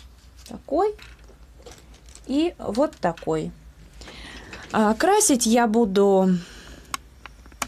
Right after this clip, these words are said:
а, что-то на камеру, а, где-то промежуточные итоги покажу. Ну и в конце видео уже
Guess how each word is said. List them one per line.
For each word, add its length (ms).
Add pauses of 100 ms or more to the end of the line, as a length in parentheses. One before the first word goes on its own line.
(1040)
а, 200
что-то 920
на 200
камеру, 720 (400)
а, 220
где-то 380
промежуточные 1000
итоги 360
покажу. 560
Ну 160
и 40
в 100
конце 400
видео 460
уже 320